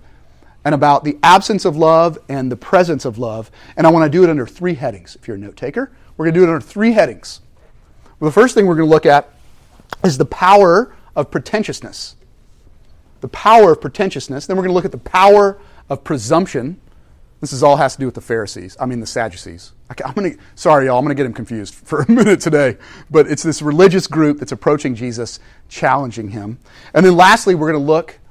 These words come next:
lastly, we're gonna look at the power of possession. So the power of pretentiousness, the power of presumption, and then we're lastly the power of possession. Power of possession. Let's, let's start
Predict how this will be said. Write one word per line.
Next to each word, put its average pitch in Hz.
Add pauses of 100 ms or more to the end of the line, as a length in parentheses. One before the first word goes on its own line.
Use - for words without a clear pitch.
(260)
lastly, 160
we're 156
gonna 143
look 143
at 131
the 123
power 147
of 113
possession. 107 (840)
So -
the 123
power 160
of 147
pretentiousness, 190 (580)
the -
power 147
of 127
presumption, 151 (720)
and 135
then 127
we're 127
lastly 127
the 113
power 123
of 101
possession. 101 (760)
Power 110
of 87
possession. 92 (1300)
Let's, 196 (200)
let's -
start -